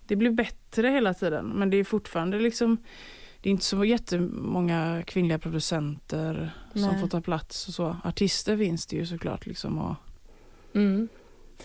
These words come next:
Speaker 3: Men
Speaker 1: men
Speaker 3: det är
Speaker 1: musiker, ibland kan man se så här på T V, "Jaha, varför har ni typ sju män som, på alla instrument?"
Speaker 3: Ja, men
Speaker 2: Mm.
Speaker 3: precis.
Speaker 1: Alltså att man kan, det har ju blivit, det är vanligare nu att man ändå ser att,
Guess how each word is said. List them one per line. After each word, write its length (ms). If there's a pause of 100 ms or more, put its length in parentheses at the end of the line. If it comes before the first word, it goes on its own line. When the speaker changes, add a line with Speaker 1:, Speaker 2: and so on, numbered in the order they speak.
(180)
Speaker 3:
Men 140
Speaker 1:
men 180
Speaker 3:
det 60
är 40
Speaker 1:
musiker, 380
ibland 280
kan 80
man 120
se 180
så 100
här 60
på 100
T 240
V, 100
"Jaha, 480 (540)
varför 400
har 120
ni 200
typ 300
sju 480 (200)
män 640
som, 480
på 80
alla 180
instrument?" 580 (100)
Speaker 3:
Ja, 80
men 140
Speaker 2:
Mm. 100
Speaker 3:
precis. 420
Speaker 1:
Alltså 160
att 80
man 200
kan, 400
det 180
har 80
ju 60
blivit, 420 (440)
det 80
är 40
vanligare 460
nu 260
att 160
man 180
ändå 200
ser 360
att, 340